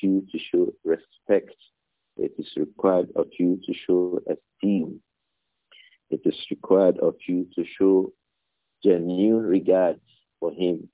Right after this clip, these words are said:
just for that one day seniority over you.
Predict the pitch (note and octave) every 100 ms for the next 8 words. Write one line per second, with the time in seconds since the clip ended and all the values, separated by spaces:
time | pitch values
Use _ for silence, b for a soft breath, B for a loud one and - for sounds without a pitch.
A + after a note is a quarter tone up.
0 | _ _ _ _ _ - F#2+ G2+ - -
1 | E2+ F#2 F2+ _ - F2+ F#2+ F#2+ E2+ F2+
2 | F2 F2+ _ _ _ _ _ _ E2+ E2
3 | E2+ F2+ F2 F2 F2 F2+ E2+ F2 E2 E2
4 | E2 E2 D2